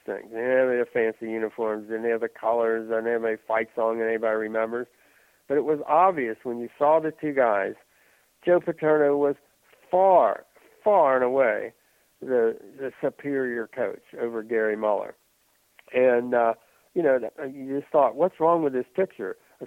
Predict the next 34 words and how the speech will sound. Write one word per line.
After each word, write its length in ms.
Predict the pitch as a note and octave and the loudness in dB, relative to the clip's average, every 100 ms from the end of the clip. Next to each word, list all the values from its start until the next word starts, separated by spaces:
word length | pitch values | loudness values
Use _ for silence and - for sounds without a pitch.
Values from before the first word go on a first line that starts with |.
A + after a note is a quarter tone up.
| - | -8
school 200 | D3 D#3+ | -2 2
like 200 | D3 C3 | 2 2
Michigan, 640 | D#3 F#3 B2 A2+ A2+ B2+ _ _ _ | -2 -2 -6 -4 -4 -4 _ _ _
you 80 | - | -18
can't 280 | - D#3 D3 | -4 -2 0
have 220 | D#3 D#3+ | 2 0
a 80 | B2+ | 0
Gary 340 | A#2 C3 A#2 | 0 0 0
Muller 440 | A#2 A#2 G#2+ G2 - _ | 0 0 0 -4 -12 _
as 120 | A2+ A2 | -12 -8
your 160 | A2 | -6
head 220 | A#2 G#2 - | -4 -6 -6
coach. 280 | A2 - _ _ _ _ _ | -6 -6 _ _ _ _ _
You've 160 | - - | -20 -2
gotta 240 | A#2+ C3 | 2 2
get 240 | C#3 C#3 - | 2 0 0
that 180 | A#2+ A2 | 0 0
right. 280 | G#2+ - - _ _ _ _ _ _ - A#2 | -2 -2 -8 _ _ _ _ _ _ -8 0
And, 400 | A#2 A2+ A2+ A2+ | 2 2 0 0
uh, 200 | G#2+ G#2+ _ _ _ - | 0 -2 _ _ _ -6
you 80 | C3+ | 0
know, 100 | A2 | 2
I 60 | |
think 300 | A2 C#3+ C#3+ | 2 0 2
it's, 260 | C#3+ - - | 0 -2 0
uh, 220 | C3 B2 - _ _ _ | 2 2 -2 _ _ _
it 320 | - - B2+ A#2+ | -12 -8 -6 -4
really, 380 | B2 C#3 D3+ | -2 2 2
really 320 | C3 C3 C#3 C3 | 2 2 2 2
matters, 520 | C3 D3 C#3+ G2+ G2+ - | 2 2 0 -4 -8 -8
uh, 300 | A2 G#2 G#2 - | -4 -2 -4 -6
you 80 | A#2+ | -4
know, 140 | A2 | -2
what, 240 | A2 A#2+ | 0 -2